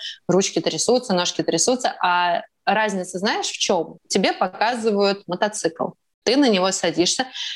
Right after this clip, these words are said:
и тебе говорят: «Так, здесь тормоз, здесь сцепление». И ты остаешься сама с собой. Тебе говорят: «Ну, ты поняла?» Ты такая: «Да». «Ну, убирай ножку, поехала». И ты едешь и думаешь: «А где был тормоз? Где был тормоз?» Понимаешь?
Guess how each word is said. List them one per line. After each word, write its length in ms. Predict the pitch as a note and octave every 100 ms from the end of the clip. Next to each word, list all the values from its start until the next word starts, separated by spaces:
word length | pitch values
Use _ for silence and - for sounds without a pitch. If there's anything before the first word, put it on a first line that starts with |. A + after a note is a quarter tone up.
| -
и 80 | -
тебе 260 | - G3+ A#3
говорят: 480 | F#3+ F#3+ F3+ D#3+ -
«Так, 220 | E3 E3+
здесь 440 | F3 F#3 E3+ -
тормоз, 680 | - D#4+ E4 C#4+ C4+ - -
здесь 600 | - F3 E3 F#3 F3+ -
сцепление». 880 | - D#3+ A#3+ D#4 D#4+ C#4+ C#4 C4+ B3 _
И 100 | -
ты 120 | A#3 F#4+
остаешься 440 | - B3 D#4+ A3+
сама 340 | - G#3+ B3+
с 140 | B3 -
собой. 460 | A3 G#3 A3 D3+ -
Тебе 220 | G#3 G#3+
говорят: 220 | F#3+ F#3
«Ну, 200 | E4+ B4
ты 80 | D#4
поняла?» 340 | D4+ D4 F4
Ты 100 | G#4+
такая: 240 | G#3+ - G3+
«Да». 240 | G3 D#3+ -
«Ну, 140 | C#4 E4+
убирай 260 | A3 A3+
ножку, 300 | G#3+ - A#3
поехала». 560 | A3+ A3 F3+ - D#3+ D#3 _
И 120 | -
ты 100 | D#3+ F3
едешь 420 | F#3+ D#4+ A#4+ -
и 120 | G3+
думаешь: 440 | G3+ F#3+ F3+ - _ _ _ -
«А 60 |
где 180 | G3+ F#3+
был 180 | G#3 E3+
тормоз? 360 | A#3+ G#3 E3+ -
Где 160 | C#4
был 160 | F#3 F#3+
тормоз?» 340 | E4 G3 G3
Понимаешь? 400 | - G3+ G#3 G4+